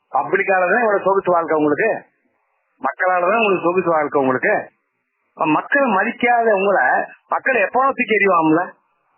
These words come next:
சொல்லுங்க. உடம்பு முடியாம டிஸ்சார்ஜ் ஆன மறுநாள் போய் நான் இங்க நிக்கிறேங்க. நான் நின்னதுக்கு ரெண்டு ரீசன். ஒண்ணு, ஆஹ், ஹியூமன் பீயிங்,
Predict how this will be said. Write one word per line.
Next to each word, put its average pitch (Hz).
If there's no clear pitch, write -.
சொல்லுங்க. 180
உடம்பு 208
முடியாம 196
டிஸ்சார்ஜ் 208
ஆன 196
மறுநாள் 196
போய் 208
நான் 170
இங்க 160
நிக்கிறேங்க. 143
நான் 147
நின்னதுக்கு 202
ரெண்டு 190
ரீசன். 175
ஒண்ணு, 156
ஆஹ், 127
ஹியூமன் 185
பீயிங், 120